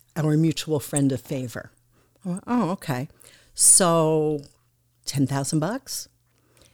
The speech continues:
He says, "Okay, but I'll need half up front, and I need a thousand for travel expenses." I went, "Are you flying?" He goes, "No, I'm not flying. There's gonna be no trail."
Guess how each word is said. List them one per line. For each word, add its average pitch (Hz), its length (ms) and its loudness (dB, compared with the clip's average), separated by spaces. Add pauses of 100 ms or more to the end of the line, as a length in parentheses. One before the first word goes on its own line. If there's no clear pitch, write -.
(180)
He 170 80 -4
says, 160 220 -4
"Okay, 175 260 0
but 156 160 -4
I'll 147 120 0
need 151 180 0
half 143 280 -8
up 185 200 -8
front, 139 400 -6
and 151 80 -2
I 147 100 0
need 151 160 0
a 143 60 -4
thousand 143 460 -6
for 147 100 -12
travel 208 480 -4
expenses." 127 580 -8
I 131 60 -6
went, 135 260 -6 (320)
"Are 147 60 0
you 151 140 0
flying?" 180 640 -2
He 208 100 -4
goes, 220 180 -6
"No, 233 240 4
I'm 190 140 4
not 135 180 -2
flying. 147 480 -2
There's 165 240 0
gonna 180 200 0
be 185 120 -4
no 175 140 0
trail." 202 520 -4